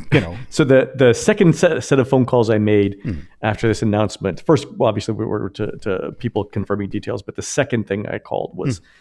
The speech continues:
Speaker 2: the next day were travel agents.
Speaker 1: Mm-hmm.
Speaker 2: And they all reported, every one of them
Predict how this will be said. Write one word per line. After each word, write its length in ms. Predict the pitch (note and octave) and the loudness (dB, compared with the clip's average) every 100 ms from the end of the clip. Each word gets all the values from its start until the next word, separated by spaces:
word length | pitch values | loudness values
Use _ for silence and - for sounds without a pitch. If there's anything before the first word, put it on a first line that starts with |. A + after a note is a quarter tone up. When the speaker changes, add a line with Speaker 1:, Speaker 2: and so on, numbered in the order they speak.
| _ _ - | _ _ -2
Speaker 2:
the 80 | A#2 | 2
next 220 | A2 - | 2 0
day 100 | F#2+ | -4
were 120 | A#2 | -4
travel 340 | - A2+ G#2 G2+ | -2 0 0 -2
agents. 480 | G2 - - - - | -6 -10 -14 -14 -6
Speaker 1:
Mm-hmm. 180 | B2+ G#2 | -2 0
Speaker 2:
And 240 | G#2 G2+ | 2 4
they 120 | A2 | 4
all 340 | A#2 A2+ A2 G#2 | 4 4 4 2
reported, 480 | G#2 - G#2+ G2+ - | -2 -2 -2 -2 0
every 240 | B2 B2+ | 2 4
one 240 | A#2+ G#2 G2+ | 4 4 0
of 100 | G2 | 0
them 200 | G2 | -4